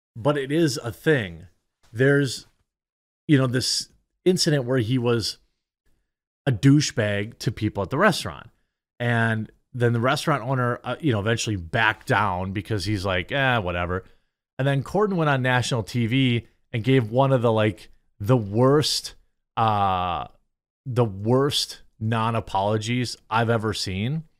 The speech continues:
only to then now reignite everything.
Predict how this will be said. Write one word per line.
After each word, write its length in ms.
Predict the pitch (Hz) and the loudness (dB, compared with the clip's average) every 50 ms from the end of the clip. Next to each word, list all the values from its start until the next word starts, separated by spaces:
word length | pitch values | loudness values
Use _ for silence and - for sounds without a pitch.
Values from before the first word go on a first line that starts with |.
| _ _ _ _ _ _ _ _ _ _ _ - - | _ _ _ _ _ _ _ _ _ _ _ -2 0
only 200 | 135 139 135 120 | 2 2 2 2
to 140 | - 131 | 0 -2
then 280 | 110 120 117 113 110 107 | 0 0 0 0 0 -2
now 340 | 107 104 101 101 98 98 - - - _ _ _ _ _ _ - | -2 -2 0 0 -2 -4 -6 -10 -20 _ _ _ _ _ _ -4
reignite 440 | 123 127 127 123 127 156 214 254 220 | -2 0 0 0 2 2 4 4 4
everything. 520 | 180 131 120 104 - - 78 71 52 - | 4 4 2 0 -4 -6 -12 -12 -14 -18